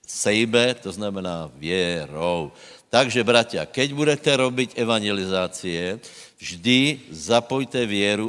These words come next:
aby nie len bolo zasiaté, ale aby ľudia prijali Ježiša, aby sa obrátili.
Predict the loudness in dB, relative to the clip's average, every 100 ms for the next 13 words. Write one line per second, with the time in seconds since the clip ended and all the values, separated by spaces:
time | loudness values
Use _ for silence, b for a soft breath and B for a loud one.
0 | -2 0 0 -2 -2 2 2 4 4 2
1 | -2 -2 2 2 0 -4 -4 -4 -4 -4
2 | -2 0 -2 B B _ -2 2 2 2
3 | -2 -2 -2 -4 -6 -8 -10 -10 -4 0
4 | 0 0 -2 -6 -8 -4 -4 -6 -10 -10
5 | -10 -6 -4 0 2 0 -2 -6 -2 -2
6 | -2